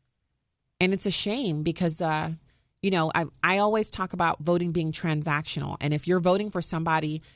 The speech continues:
and you're not getting what you want from them, then do not transact with them any further. Give your vote to someone who'll do what they said they would do. And, you know, it's crazy to keep doing the same thing over and over again and expecting a result that's different.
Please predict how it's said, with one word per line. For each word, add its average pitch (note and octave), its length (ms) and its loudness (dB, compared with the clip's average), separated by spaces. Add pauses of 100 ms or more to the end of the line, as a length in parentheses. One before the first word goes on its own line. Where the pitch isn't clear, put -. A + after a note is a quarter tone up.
(260)
and F3+ 80 2
you're F3+ 120 4
not F3 180 2
getting F3 220 0
what E3+ 180 -2
you D#3+ 80 0
want F3 260 2
from D#3+ 140 -4
them, D3 280 0
then D#3+ 180 2
do G3 260 2
not F3+ 500 0
transact E3+ 600 0
with D#3+ 100 -8
them D3+ 160 -4
any D3 140 -4
further. D3+ 380 0 (100)
Give F3 200 2
your E3+ 140 0
vote D#3 240 0
to E3+ 80 -2
someone D#3 360 0
who'll D3+ 180 -4
do E3+ 320 0
what D3+ 160 2
they D#3+ 100 0
said D3 220 0
they D3 80 0
would C3+ 160 -2
do. C#3+ 180 -2 (1800)
And, E3 460 0
you F3+ 140 -2
know, E3 80 0
it's D#3+ 160 2
crazy G3+ 400 0
to E3 80 -2
keep - 240 -8
doing E3+ 140 2
the D3+ 60 0
same E3+ 260 0
thing E3 200 -2
over D#3+ 160 2
and E3 100 0
over E3 140 0
again D3 240 0
and D#3+ 140 -2
expecting D#3+ 440 0
a D3+ 60 -2
result D3+ 380 2
that's C#3 180 0
different. G3 600 0